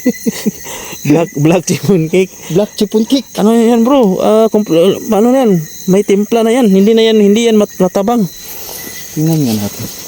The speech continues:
Speaker 1: Pag kinain mo yan, minukbang mo yan, sigurado one million talaga.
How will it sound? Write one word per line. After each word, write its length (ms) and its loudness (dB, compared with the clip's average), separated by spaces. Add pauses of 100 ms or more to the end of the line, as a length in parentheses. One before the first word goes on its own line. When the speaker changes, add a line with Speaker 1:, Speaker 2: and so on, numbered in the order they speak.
(260)
Speaker 1:
Pag 100 0
kinain 480 2
mo 80 4
yan, 160 4
minukbang 440 2
mo 80 2
yan, 260 2
sigurado 500 0
one 160 2
million 320 2
talaga. 400 0